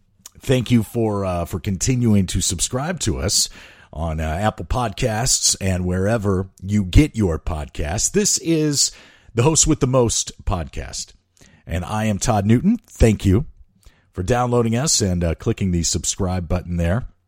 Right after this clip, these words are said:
Uh, and I, I, I know that, uh, we've probably got a new listening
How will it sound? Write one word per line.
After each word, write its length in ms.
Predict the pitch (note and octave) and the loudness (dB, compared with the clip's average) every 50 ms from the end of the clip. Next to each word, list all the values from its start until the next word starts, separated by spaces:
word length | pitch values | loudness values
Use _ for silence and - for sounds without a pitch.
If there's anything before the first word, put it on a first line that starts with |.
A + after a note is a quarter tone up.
| _ _ _ _ _ _ _ _ _ _ _ _ _ _ _ - - - _ - | _ _ _ _ _ _ _ _ _ _ _ _ _ _ _ -20 -20 -18 _ -12
Uh, 880 | A2 G#2 G2 F#2+ F#2 F2+ F2+ F2+ F2 F2 E2+ E2+ F2 F2 F2 F2 F2 - | -10 -10 -8 -10 -10 -10 -10 -10 -10 -10 -12 -12 -12 -12 -12 -12 -12 -8
and 180 | - B2 B2+ C3+ | -6 -4 -2 -2
I, 360 | C#3 C#3 C3 B2 F2 A#2+ B2+ | -2 -2 -2 -4 -4 -4 -4
I, 220 | B2 - - B2 B2+ | -4 -4 -2 -2 -2
I 20 | |
know 260 | C3+ D#3 E3+ F#3 G3 | 0 0 2 2 2
that, 340 | E3+ D#3 C#3+ B2 - - - | 4 4 2 0 0 -2 -2
uh, 380 | C3 A#2 G#2+ G2+ F#2+ F#2 F2+ E2+ - _ _ _ _ _ _ _ _ _ _ _ _ _ | -2 0 0 0 0 -2 -2 -6 -10 _ _ _ _ _ _ _ _ _ _ _ _ _
we've 320 | - G#2 B2 B2 - - | -2 0 2 2 0 0
probably 480 | - - F3 F#3+ G#3 A3+ F#3 E3 D3+ C#3+ | -4 -2 -2 0 0 0 0 2 0 0
got 920 | B2 G2+ C3 B2+ B2 A#2+ A#2 A#2 A2+ A2 A2 G#2+ - - - - - - - _ _ _ _ _ _ _ _ _ _ _ _ _ _ _ | 0 0 -2 0 0 0 0 0 0 0 -2 -2 -2 -2 -2 -2 -2 -4 -10 _ _ _ _ _ _ _ _ _ _ _ _ _ _ _
a 120 | G#2 G#2+ | 0 2
new 500 | G#2 G#2+ A#2 C#3 D3+ D3+ C#3+ C#3 C3 B2 - - | 4 4 6 8 10 10 10 8 8 4 2 -2
listening 720 | A2 A#2 C3+ C3 - - B2 A#2 A2 G#2 G2 F#2 F#2 | -2 0 0 2 2 2 2 2 4 4 2 0 -2